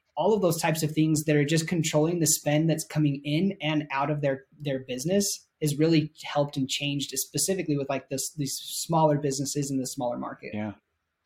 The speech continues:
Speaker 2: Yeah. You know, as I think of that on the, the, and we'll talk more about control side, there's the convenience side that I think many business owners want.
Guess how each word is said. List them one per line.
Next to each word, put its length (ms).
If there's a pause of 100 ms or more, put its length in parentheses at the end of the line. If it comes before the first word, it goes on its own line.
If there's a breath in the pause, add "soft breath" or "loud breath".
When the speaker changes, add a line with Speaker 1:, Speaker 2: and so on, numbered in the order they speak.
(240)
Speaker 2:
Yeah. 100
You 140
know, 80
as 220
I 160
think 260
of 140
that 320
on 240
the, 320 (400 loud breath)
the, 120
and 100
we'll 100
talk 260
more 180
about 200
control 400
side, 360 (360 loud breath)
there's 240
the 60
convenience 540
side 200
that 100
I 40
think 160
many 200
business 380
owners 440 (360)
want. 400